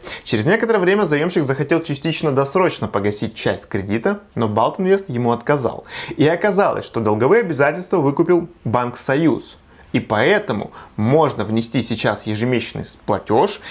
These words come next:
или сразу идти в Банк Союз. Что интересно, ни на сайте Балтинвеста, ни на сайте Банка Союз информации об этом не было. И на сегодняшний день нет.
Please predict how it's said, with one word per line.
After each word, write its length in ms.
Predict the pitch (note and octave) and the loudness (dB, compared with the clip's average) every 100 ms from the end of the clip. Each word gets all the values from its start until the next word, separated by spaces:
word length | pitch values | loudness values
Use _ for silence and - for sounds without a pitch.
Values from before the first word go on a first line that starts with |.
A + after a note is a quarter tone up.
| - - | -6 0
или 160 | C3 | 2
сразу 480 | A#2 - C#3 D#3 D#3+ | 0 0 2 2 -2
идти 220 | - B2 | -4 -4
в 80 | A2+ | -2
Банк 280 | A2 G#2 G#2+ | 0 -2 -4
Союз. 420 | - A#2 G2+ - - | -4 -2 -2 -8 -16
Что 260 | - G3+ | 0 2
интересно, 640 | B3+ A#3 A3+ F3 A#2+ - - - - - | 2 0 2 2 2 -6 -12 -14 -10 0
ни 160 | D3 | 2
на 140 | B3 C4 | 4 2
сайте 320 | C4 A#3+ A3+ | 2 2 2
Балтинвеста, 720 | F#3 F#3+ G3 C3+ G#2 - - - _ _ - - | 2 2 2 2 2 -2 -12 -14 _ _ -12 0
ни 180 | C3+ | 2
на 100 | G#3 | 4
сайте 320 | A#3+ C4 B3 E3+ | 4 0 0 0
Банка 360 | C#3+ F3+ F3+ | 0 0 -4
Союз 560 | F3 F3+ C#3+ F2 - - - - | -2 0 2 0 -6 -20 -20 -4
информации 760 | C3+ C3 B2+ B2+ D#3+ D3+ - - | -2 0 0 2 2 0 -4 -4
об 180 | G#2 | 0
этом 360 | C#3 E3+ F3+ - - | 0 2 -2 -4 0
не 260 | C3 C#3 | 2 2
было. 240 | - - - - - - | 0 -4 -6 -14 -20 -6
И 60 | G#2+ | -4
на 80 | |
сегодняшний 520 | G2 G2 A#2+ E3 - A#2+ | -4 0 0 0 -2 0
день 280 | C3 B2+ - | 0 -2 -4
нет. 360 | A#2 A2+ - | 0 0 0